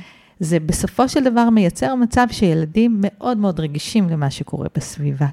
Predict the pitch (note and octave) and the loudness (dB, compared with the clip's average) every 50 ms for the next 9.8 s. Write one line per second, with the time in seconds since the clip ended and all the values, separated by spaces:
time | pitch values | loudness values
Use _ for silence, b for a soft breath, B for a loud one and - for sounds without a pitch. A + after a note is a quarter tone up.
0 | - E3+ F3+ F#3+ G3+ G3+ G3 F3+ F3 F3 F3+ - - - E3+ D3 D#3+ D3 C#3+ D3+ | -2 0 0 2 2 2 0 0 0 -2 -2 -2 -4 -6 -4 -2 -2 -4 -2 0
1 | D#3+ G3+ G#3+ F#3 - - D3 C3 B2 C3+ C3+ B2+ C3+ - D#3 - - C#3+ D3 C#3+ | 0 2 2 0 0 -2 -2 -2 -2 0 0 0 0 0 -2 -4 -4 -6 -6 -6
2 | C#3+ C#3+ - - C#3+ C#3 C#3+ C#3 C#3+ D3 - - - - D#3+ D#3 D#3 F#3 G#3+ G#3+ | -8 -10 -10 -10 -10 -8 -6 -6 -6 -6 -6 -8 -10 -10 -10 -8 -2 0 0 0
3 | G3 F3 D#3+ D3 D3 C#3+ C#3+ D3 D3 - - F#3+ E3 D3 D#3 D#3+ - - - G3+ | 0 -2 -4 -6 -6 -8 -8 -8 -10 -8 -6 -6 -6 -6 -8 -8 -8 -4 -2 -2
4 | G3 - - - F#3 F#3 F#3 F3+ B B B B B F3 F3+ E3+ F3 F3 F3 F3 | -2 -2 -2 2 2 2 2 0 B B B B B 2 2 4 4 4 4 4
5 | F#3 F#3 - - E3 D#3 D3+ - - - D#3 C#3+ D3 D3+ - - E3 D3 D3 C#3+ | 2 0 0 -2 -2 -2 -2 -4 -2 -4 -2 -2 -2 -4 -4 -6 -6 -6 -6 -6
6 | D3 D#3 - - - - D#3+ D#3+ D#3+ - G3 G3 F3 E3 D#3+ D3+ D3+ D3 D3 C#3+ | -8 -10 -12 -12 -8 -6 -6 -4 -2 0 2 2 2 2 0 0 0 -2 0 0
7 | D#3 D#3+ - C#3+ C#3+ D3 C#3+ C#3+ D3 - - D#3 D3+ C#3+ D3 - - D#3 D#3 - | -2 -2 -2 -4 -4 -2 -2 -4 -4 0 0 0 0 0 -2 -2 0 -2 -2 -2
8 | - - C#3 C3+ C3+ C#3 C#3 C#3+ C#3 - - - - C#3 C3 B2 A#2 - _ - | -4 -10 -8 -4 -4 -4 -4 -4 -8 -8 -8 -8 -8 -6 -6 -8 -10 -10 _ -4
9 | - D#3+ E3 E3 - - - F3+ F#3+ A#3 C#4 D4 C#4 C#4 C#4 C#4+ | 0 2 2 0 0 -2 -4 -4 -2 -2 -2 -2 -2 -2 -4 -4